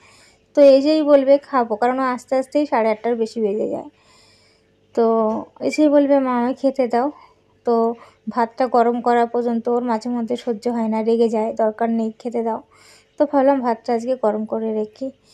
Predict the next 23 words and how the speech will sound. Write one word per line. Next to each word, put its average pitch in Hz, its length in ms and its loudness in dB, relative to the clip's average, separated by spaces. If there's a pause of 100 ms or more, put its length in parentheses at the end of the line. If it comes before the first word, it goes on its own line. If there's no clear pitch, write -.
(280)
ওই 277 60 0
জন্য 302 180 0
ভাতটাকে 269 400 -2
গরম 254 260 0
বসিয়ে 277 280 0
দিয়েছি। 294 380 -2
বাটি 226 260 -2
করে 240 260 0
নিয়ে 226 220 -2
নিয়েছি 254 420 -4
একটু 277 260 -4
মুড়ি 247 360 -2 (600)
আর 285 340 -2
সেই 262 320 0
লক্ষ্মী 240 320 -2
পুজোর 233 300 -4
নাড়ু 208 360 -2
দিদি 214 280 -4
বাড়ির। 214 300 -4 (460)
চারটে 226 340 0
মাত্র 330 320 0
নাড়ু 339 260 4
ছিল, 349 260 2